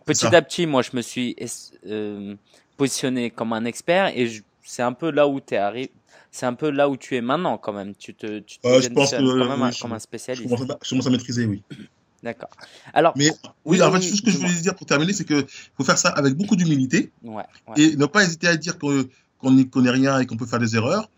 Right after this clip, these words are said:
Speaker 1: Et pour te donner un exemple, euh, mon premier jus de betterave que j'ai fait, je l'ai fait avec de la betterave cuite. Alors, faut le faire avec de la betterave crue.
Speaker 2: <laughs>
Speaker 1: Et, c'est, et, et tu vois, c'est un lecteur qui m'a dit, deux lecteurs, hein, deux, deux
Speaker 2: Ouais.
Speaker 1: lecteurs qui m'ont dit, que j'avais pris des photos, hein, de, de, des betteraves,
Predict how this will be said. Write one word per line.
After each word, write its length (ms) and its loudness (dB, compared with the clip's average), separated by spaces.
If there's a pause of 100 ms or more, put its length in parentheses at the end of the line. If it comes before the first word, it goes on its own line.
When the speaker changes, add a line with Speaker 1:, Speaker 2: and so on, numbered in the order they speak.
(180)
Speaker 1:
Et 80 -4
pour 140 -4
te 60 4
donner 180 6
un 80 8
exemple, 400 0 (340)
euh, 180 6
mon 420 4
premier 480 0
jus 440 -4
de 320 4
betterave 480 0
que 100 -18
j'ai 120 -2
fait, 260 0 (300)
je 100 0
l'ai 60 4
fait 280 0
avec 220 2
de 60 -2
la 80 2
betterave 360 -2
cuite. 380 -4 (460)
Alors, 140 2
faut 80 -2
le 60 -6
faire 200 2
avec 200 -6
de 40 -16
la 80 2
betterave 320 -2
crue. 160 -2
Speaker 2:
<laughs> 480 -10
Speaker 1:
Et, 100 0
c'est, 180 -2
et, 240 -2
et 40 2
tu 100 -8
vois, 120 6
c'est 120 0
un 60 4
lecteur 400 4
qui 100 -16
m'a 140 2
dit, 180 -2 (220)
deux 120 2
lecteurs, 380 0
hein, 120 -12 (180)
deux, 140 -4
deux 80 -8 (100)
Speaker 2:
Ouais. 80 2
Speaker 1:
lecteurs 260 0
qui 80 -16
m'ont 100 -4
dit, 160 -4 (260)
que 60 -4
j'avais 140 4
pris 120 -4
des 80 -2
photos, 380 0
hein, 80 0
de, 160 -2
de, 640 -2 (300)
des 60 -2
betteraves, 340 0